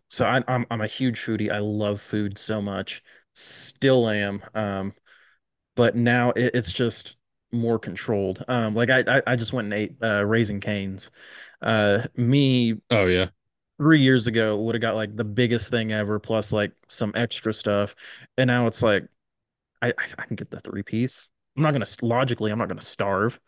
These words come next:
Speaker 1: No, I'm good. Like, I, I
Speaker 2: Right.
Speaker 1: get, get what I want. I'm fine. Um, it, it, it's just stuff like that. It's, uh, you know,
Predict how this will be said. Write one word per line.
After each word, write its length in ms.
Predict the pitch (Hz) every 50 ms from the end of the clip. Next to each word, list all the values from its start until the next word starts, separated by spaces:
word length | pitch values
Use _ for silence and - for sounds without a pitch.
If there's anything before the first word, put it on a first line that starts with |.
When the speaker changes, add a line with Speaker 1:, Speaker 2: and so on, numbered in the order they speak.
| _ - - _ _ _ _ _ _ _ _ _ _ -
Speaker 1:
No, 100 | 123 120 -
I'm 160 | - 147 139
good. 340 | 139 190 170 - 143 - - -
Like, 120 | 117 101
I, 120 | 104 104 - 107
I 60 | 104
Speaker 2:
Right. 20 |
Speaker 1:
get, 200 | 98 95 92 - _ _ _ _ _ _ _ _ _ - 110
get 140 | 110 117 107
what 120 | 107 104
I 40 | 101
want. 360 | 107 113 123 123 120 120 - _ _ _ _ _ _ _ _ _ -
I'm 80 | 147
fine. 460 | - - 170 151 135 120 101 95 98 - _ _ _ _ _ _ _ _ _ _ - 123
Um, 440 | 120 113 110 104 101 101 101 123 - _ -
it, 140 | 170 160 147
it, 160 | 156 151 131
it's 120 | 147 -
just 160 | 160 139 -
stuff 240 | - 135 120 110 -
like 160 | 120 113 104
that. 280 | 110 110 110 110 110 -
It's, 260 | 110 107 - - - -
uh, 420 | - 104 113 110 104 104 104 104 110
you 140 | 117 123 123
know, 260 | 107 104 107 107 -